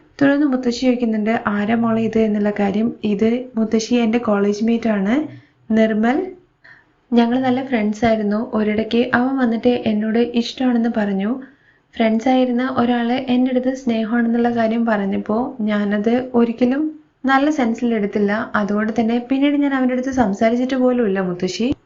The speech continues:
എന്നാ പെട്ടെന്ന് ഇങ്ങനെ ഒരു ഫോട്ടോസ് ഒക്കെ എന്താ വന്നതെന്ന് എനിക്കറിയില്ല. ആരാണിത് അയച്ചതെന്നൊന്നും എനിക്കറിയില്ല മുത്തശ്ശി. "നവ്യമോളെ, നീ പറയുന്ന കാര്യമൊക്കെ സത്യമാണോ?" എന്നുള്ള കാര്യം ചോദിക്കുമ്പോ മുത്തശ്ശി, "ഞാൻ പറഞ്ഞതല്ല സത്യമാണ്. ഞാൻ ഒരു കള്ളം പറഞ്ഞു പോയി. അതിൻ്റെ പേരില്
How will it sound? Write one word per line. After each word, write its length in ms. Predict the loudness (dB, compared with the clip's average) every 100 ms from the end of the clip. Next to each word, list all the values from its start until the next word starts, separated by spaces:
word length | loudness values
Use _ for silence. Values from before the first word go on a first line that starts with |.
| 2
എന്നാ 380 | 2 2 -4 -8 -2
പെട്ടെന്ന് 340 | 0 0 0 0
ഇങ്ങനെ 300 | 2 0 0
ഒരു 60 |
ഫോട്ടോസ് 460 | 0 0 0 0 -2
ഒക്കെ 160 | 0 0
എന്താ 200 | 2 2
വന്നതെന്ന് 400 | 0 0 0 0
എനിക്കറിയില്ല. 600 | 0 -2 -2 0 2 2 0 -4 -12 _
ആരാണിത് 520 | 2 2 0 -2 0 0
അയച്ചതെന്നൊന്നും 580 | 0 0 0 2 2
എനിക്കറിയില്ല 580 | 0 0 0 0 0 0
മുത്തശ്ശി. 680 | 0 -2 -4 -2 0 0 -2 -10 -20 _ 2
"നവ്യമോളെ, 480 | 2 2 0 0 0
നീ 240 | 0 0 2
പറയുന്ന 300 | 0 0 -2
കാര്യമൊക്കെ 400 | 0 0 0 0
സത്യമാണോ?" 420 | 0 -2 -2 -2
എന്നുള്ള 220 | -2 0
കാര്യം 280 | 0 0 0
ചോദിക്കുമ്പോ 640 | 0 0 0 0 0 0
മുത്തശ്ശി, 600 | 0 -2 -2 -2 -2 -2 0
"ഞാൻ 220 | 0 2
പറഞ്ഞതല്ല 540 | 0 0 0 0 0
സത്യമാണ്. 500 | 0 0 0 -4 -2
ഞാൻ 220 | -2 -2
ഒരു 160 | 0 0 0
കള്ളം 300 | 0 2 2
പറഞ്ഞു 300 | 2 0 -2
പോയി. 200 | -2 -2
അതിൻ്റെ 380 | -2 -2 0
പേരില് 440 | 0 0 0 0